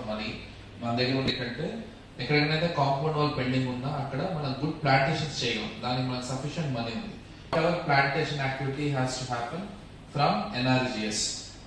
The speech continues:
అది I request M E Os to communicate the requirement to, to A P Os so that I'll give sanctions from my side. The plantations. ఇది ఏపీఓస్, ఎంపీ, ఆ, ఎంఈఓస్ కలిసి ఎంపీడీఓ ఆధ్వర్యంలో మన నెక్స్ట్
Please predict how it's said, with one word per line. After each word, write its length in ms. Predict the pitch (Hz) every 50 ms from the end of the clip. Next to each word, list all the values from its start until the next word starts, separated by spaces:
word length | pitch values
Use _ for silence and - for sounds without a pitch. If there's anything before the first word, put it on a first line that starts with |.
| - 123 131
అది 200 | - - 196 185 165 160 165 180 175 - - 131 127
I 60 | 131 135 135 135
request 400 | 135 - - 175 185 170 - - - - 127 127
M 80 | 131 139 151 160
E 20 | 160 165
Os 160 | 190 202 202 - -
to 40 | 151 -
communicate 420 | 135 127 135 143 143 139 165 160 151 151
the 60 | 139 131 127
requirement 500 | - 147 143 143 139 139 143 143 143 131 - 143
to, 80 | 135 135 131 - 113 113 - - - -
to 80 | 131 127 123 120 117 107 101 - - 123 127
A 20 | 131 127
P 100 | 143 147 143
Os 100 | 160 208 226 - -
so 60 | 147 139
that 160 | 190 196 - - 127
I'll 160 | 123 123 127
give 140 | 139 143 - -
sanctions 380 | 127 123 123 127 - 131 127 - -
from 120 | 135 131 131 113
my 100 | 110 104 - -
side. 200 | 127 113 - - - - - - - - - - 147 180
The 60 | 202 202 -
plantations. 580 | 131 110 107 117 120 117 113 - - - - - - - 127 131
ఇది 180 | 139 190 196 170 160 - - - - - - - - - - 131
ఏపీఓస్, 580 | 139 135 139 165 156 156 156 156 160 156 - - 202 220 220 - - 135
ఎంపీ, 260 | 135 135 131 151 151 147 147 151 147 - - - 123
ఆ, 20 | 120 120 127 127
ఎంఈఓస్ 440 | 127 135 139 147 143 139 143 139 143 - - -
కలిసి 360 | 131 135 139 135 - 202 220 240 - - - - - - 123 123
ఎంపీడీఓ 340 | 127 131 151 151 151 147 135 131
ఆధ్వర్యంలో 500 | 131 127 131 135 131 127 131 135 160 202 202 - -
మన 100 | 131 127 127 120 117
నెక్స్ట్ 320 | 120 120 - - - -